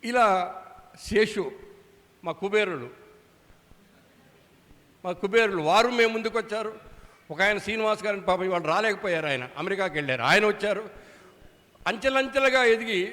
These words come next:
ఇరవై నాలుగు ఫిబ్రవరి నాడు మా ఇంట్లో రాత్రి కూర్చొని, మా ఆవిడేదో కొంచెం పెట్టింది అనుకుంటా రాత్రి, నాకు గుర్తులేదు, కానీ కరెక్ట్గా ఇరవై నాలుగు మార్చ్,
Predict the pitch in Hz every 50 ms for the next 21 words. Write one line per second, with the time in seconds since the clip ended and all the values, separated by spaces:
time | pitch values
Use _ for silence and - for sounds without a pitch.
0 | 117 113 - - - - _ _ _ _ - 143 180 220 240 254 254 254 254 254
1 | 254 247 247 240 240 240 233 190 226 220 226 226 226 226 226 220 220 214 214 208
2 | 226 254 269 269 247 214 208 208 214 208 214 208 214 208 220 233 254 254 254 -
3 | - - - - - - - 139 170 196 196 - - 226 226 - - 185 214 202
4 | 208 208 214 190 165 143 160 202 - - - _ _ _ _ _ _ _ _ _
5 | _ - - - - 175 170 170 165 160 175 190 196 208 214 214 208 202 190 190
6 | 180 170 151 165 160 - 202 208 190 170 160 160 143 139 127 131 135 139 - 147
7 | 139 131 127 120 127 147 - - 190 180 175 160 170 175 220 226 180 123 107 101
8 | - - - - _ _ _ _ _ _ _ - - 160 160 147 135 123 123 -
9 | _ _ - _ _ _ _ _ _ _ _ _ _ _ _ - - - - _
10 | _ _ _ _ _ _ _ - 196 220 254 233 - - 277 269 233 220 240 254
11 | 254 247 247 240 233 226 220 208 196 190 196 208 - 202 196